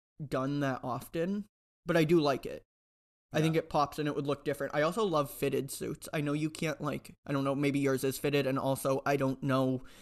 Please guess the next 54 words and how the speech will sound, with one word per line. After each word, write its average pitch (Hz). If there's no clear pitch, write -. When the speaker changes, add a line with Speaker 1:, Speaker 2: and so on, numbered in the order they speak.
Speaker 1:
how 151
much 139
ti-, 196
you 190
don't 190
have 160
Speaker 2:
Professionally 135
Speaker 1:
time. 131
Speaker 2:
fitted, -
like 110
a 110
tailor? 139
Speaker 1:
Yeah, 156
I 165
mean, 156
I 143
don't 139
have 135
a, 135
mine's 135
not, 131
mine's 147
tailored 156
to 143
my 131
high 127
school 123
body, -
and 147
it's -
time -
for -
a -
new -
one, 165
to -
be -
quite -
honest 143
with -
you. -
Speaker 2:
<laughs> -
I 143
just 160
Speaker 1:
Um, 160
Speaker 2:
got 139
some 117
new 113
stuff, 104
but 135
yeah, 151
I 147
don't 160
know. 135